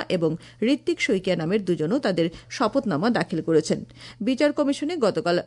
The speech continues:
রাজ্য বিধানসভার বিরোধী দলনেতা দেবব্রত শইকিয়ার হয়ে রিতম সিং অন্তিম শপথনামাটি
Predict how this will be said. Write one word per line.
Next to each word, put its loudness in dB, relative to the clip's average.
রাজ্য -2
বিধানসভার 0
বিরোধী 2
দলনেতা 0
দেবব্রত 0
শইকিয়ার 0
হয়ে 2
রিতম 2
সিং 0
অন্তিম 2
শপথনামাটি -2